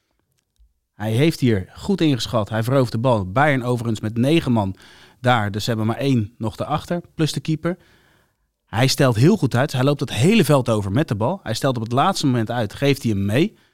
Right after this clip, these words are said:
In eerste instantie geeft dus de kans aan een ander. Die kans wordt gemist. En kijk waar hij nu eindigt, op de zestien van de tegenstander. Doelpunt. En dan zie je dus ook dat hij,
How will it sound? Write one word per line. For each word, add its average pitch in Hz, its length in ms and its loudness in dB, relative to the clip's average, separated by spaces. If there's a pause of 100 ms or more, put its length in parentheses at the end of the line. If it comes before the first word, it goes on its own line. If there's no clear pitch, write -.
(180)
In 104 100 -6
eerste 135 60 0
instantie 151 300 2
geeft 107 160 -4
dus 107 140 -6
de - 60 -12
kans 107 240 -2
aan 107 80 -2
een 123 60 -4
ander. 170 380 -2
Die 92 140 -12
kans 110 220 -2
wordt 113 140 -4
gemist. 170 360 0 (260)
En 107 100 -16
kijk 117 220 2
waar 107 100 -2
hij 104 100 -4
nu 104 100 -2
eindigt, 151 400 -4
op - 80 -10
de 95 80 -10
zestien 110 280 -4
van 107 100 -2
de 101 60 -6
tegenstander. 131 600 0 (340)
Doelpunt. 123 560 2 (300)
En - 160 -12
dan 110 40 -4
zie 117 100 0
je 120 60 2
dus 110 120 -2
ook 127 120 0
dat 104 160 -6
hij, 101 200 -4